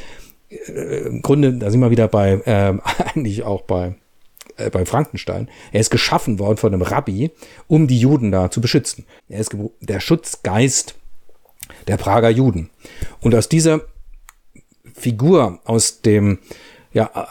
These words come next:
aus der Sch-, Schnittstelle von, ähm, Religion, Mythologie, Legende, Sage, nicht wahr? Da macht jetzt Gustav Meyrinck was völlig anderes. Ähm, der Golem selber, <laughs> das ist wirklich unglaublich, nicht wahr? Tritt in diesem Buch,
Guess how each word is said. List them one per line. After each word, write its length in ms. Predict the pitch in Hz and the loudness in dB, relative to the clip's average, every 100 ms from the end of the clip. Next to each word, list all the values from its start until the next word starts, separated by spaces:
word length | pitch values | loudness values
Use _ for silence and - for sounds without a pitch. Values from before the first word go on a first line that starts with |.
| - - | -14 -10
aus 180 | 120 - | -10 0
der 120 | 117 | 0
Sch-, 880 | - - - - - - - - - | 0 -2 -4 -6 -10 -12 -12 -12 -8
Schnittstelle 840 | - 143 - - - 139 127 120 | -2 0 0 -2 -2 2 6 4
von, 480 | 110 117 107 104 101 | 4 0 4 4 4
ähm, 460 | 95 92 95 90 90 - - _ - | 2 -2 -2 -4 -8 -14 -20 _ 0
Religion, 600 | 110 101 113 135 147 139 | 2 4 4 6 6 4
Mythologie, 520 | 135 123 104 123 139 | 2 2 2 2 4
Legende, 540 | 123 - 113 127 123 | 4 4 4 4 4
Sage, 540 | 107 104 113 127 131 127 | 2 2 2 2 2 2
nicht 160 | 101 | 4
wahr? 160 | 101 113 - - - - | 2 0 -4 -18 -14 -2
Da 140 | 110 127 | 2 4
macht 320 | 135 135 - | 4 0 -4
jetzt 160 | 120 | -4
Gustav 300 | - 123 110 | -2 0 0
Meyrinck 220 | 117 113 107 | 2 2 2
was 120 | 104 | 0
völlig 280 | - 113 - | 0 -2 0
anderes. 480 | 131 95 101 123 - - - - - - | 2 4 2 0 -8 -18 -16 -16 -20 0
Ähm, 400 | 110 113 113 117 - | 2 4 4 2 0
der 80 | 120 | -2
Golem 340 | 104 151 160 | 4 4 4
selber, 500 | 117 131 156 170 180 - - - - | 4 2 4 2 0 -4 -8 -2 0
<laughs> 300 | - - - | -2 -6 -12
das 200 | - - | -14 -10
ist 140 | 113 - | -6 -4
wirklich 180 | 104 | -2
unglaublich, 480 | 104 127 151 - 92 | 0 2 2 0 -8
nicht 160 | 90 - | -8 -2
wahr? 160 | 120 - - - - _ | -2 -2 -14 -20 -20 _
Tritt 340 | - 147 170 - | -4 -2 -2 -4
in 140 | 147 123 | -2 2
diesem 260 | 139 127 | 2 2
Buch, 240 | 107 156 | 2 -2